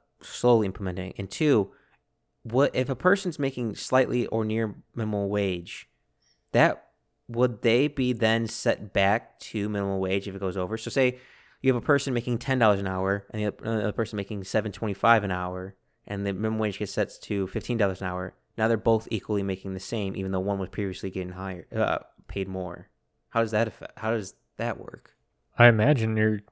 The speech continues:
Speaker 2: gonna be making minimum wage again.
Speaker 1: Well, I,
Speaker 2: Uh, the
Speaker 1: mm,
Speaker 2: company
Speaker 1: that's
Speaker 2: could have
Speaker 1: interesting.
Speaker 2: afforded to pay you ten bucks before. They can pay you fifteen now. But like we said, there's even the statistics that favor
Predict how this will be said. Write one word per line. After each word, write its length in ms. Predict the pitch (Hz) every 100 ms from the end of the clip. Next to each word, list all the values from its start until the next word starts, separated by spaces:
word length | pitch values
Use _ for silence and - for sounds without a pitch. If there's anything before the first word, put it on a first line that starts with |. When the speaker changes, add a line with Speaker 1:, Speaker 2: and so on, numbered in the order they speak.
| 117
Speaker 2:
gonna 220 | 110 101
be 120 | 107
making 420 | 104 101 101 107 104
minimum 260 | 104 104
wage 260 | 101 139 117
again. 400 | 110 95 113 113 _ _ _ _ _ _
Speaker 1:
Well, 360 | 110 135 175 -
I, 400 | 123 131 143 127 -
Speaker 2:
Uh, 220 | 117 110
the 100 | 107
Speaker 1:
mm, 40 |
Speaker 2:
company 340 | - 127 - 120
Speaker 1:
that's 80 | 120
Speaker 2:
could 80 |
have 120 | 113 104
Speaker 1:
interesting. 220 | 107 -
Speaker 2:
afforded 240 | 127 120
to 60 | 110
pay 200 | - 113
you 100 | 104
ten 240 | - 113
bucks 240 | 110 110 -
before. 580 | 110 - 117 107 107 - - - - - _ _
They 80 | -
can 100 | 104
pay 120 | -
you 120 | 110 101
fifteen 580 | - 113 - 117 104
now. 540 | 101 110 110 95 95 117 _ _ _ _ _ _ _ _ _ _
But 80 | 117
like 180 | 110 107
we 80 | 110
said, 480 | - 139 113 104 104 _ _ _
there's 460 | 139 120 120 107 - -
even 260 | 147 151
the 320 | 127 123 110 104 - _ _ _ _ -
statistics 540 | - 113 123 110 113
that 180 | 107 101
favor 640 | - 117 110 120 120 120